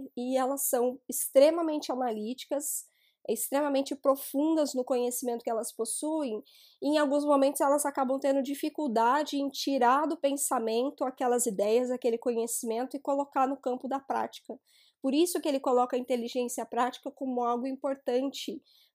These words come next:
pro sucesso, né? A gente tem que ser capaz de ter essa inteligência analítica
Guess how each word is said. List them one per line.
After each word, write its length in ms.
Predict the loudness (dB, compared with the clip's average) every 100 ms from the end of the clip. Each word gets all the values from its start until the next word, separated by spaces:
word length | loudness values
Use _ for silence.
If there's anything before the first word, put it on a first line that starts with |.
| -2
pro 160 | 0
sucesso, 800 | 0 -2 2 4 4 0 -6 -8
né? 160 | -4 -4
A 60 | -4
gente 300 | -6 -8 -2
tem 160 | 0
que 80 | 0
ser 160 | -2 -4
capaz 420 | -4 -6 -2 -2
de 140 | -2 -4
ter 140 | 4 4
essa 220 | 4 -2
inteligência 880 | -2 -2 -2 0 2 2 0 -2 -4 -6 -8 _ _ _ 2
analítica 880 | 4 4 2 0 -2 -2 -4 -2